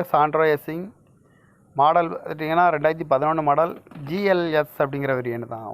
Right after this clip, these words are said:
ஓனர் பாத்தீங்கன்னா, ஒரு ஓனர் வரணும் இருக்காங்க. இது ஒரு பெட்ரோல் வண்டி தான் and எல் பி ஜி கேஸும் இருக்கு. கிலோமீட்டர் பாத்தீங்கன்னா,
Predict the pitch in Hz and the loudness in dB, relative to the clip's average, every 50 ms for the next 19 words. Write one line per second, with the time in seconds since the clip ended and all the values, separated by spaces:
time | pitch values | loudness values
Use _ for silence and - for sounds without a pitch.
0 | 120 123 123 131 143 147 147 147 147 151 170 190 180 156 147 147 143 143 147 151 | -6 -2 0 2 2 2 2 2 2 2 2 4 4 4 4 4 4 4 4 4
1 | 151 147 147 143 143 143 143 143 143 147 160 175 190 185 165 143 143 139 135 135 | 4 2 2 0 -2 -4 -4 -2 -2 -2 -2 -2 -2 -2 -2 -2 -4 -4 -4 -4
2 | - 123 - 175 180 180 170 156 151 160 175 180 165 147 151 160 160 143 139 143 | -6 -4 0 2 2 2 2 2 2 2 4 4 4 2 2 0 -4 -4 -4 -6
3 | 156 - 175 170 185 165 - - 139 143 147 - - 180 165 135 131 - 110 104 | -6 -8 -8 -8 -8 -6 -2 2 2 2 2 0 -4 -6 -6 -6 -8 -12 -12 -12
4 | 107 - - _ _ _ _ _ _ - - - - - - 160 185 208 214 214 | -12 -16 -20 _ _ _ _ _ _ -20 -20 -20 -16 -14 -10 -8 -6 -4 -4 -6
5 | 170 - - - - 160 196 208 214 180 - - - - _ - - 185 202 202 | -6 -10 -12 -12 -8 -6 -4 -4 -4 -6 -8 -12 -20 -20 _ 0 2 4 4 4
6 | 214 190 196 175 170 170 170 175 175 | 4 2 2 2 2 2 4 4 4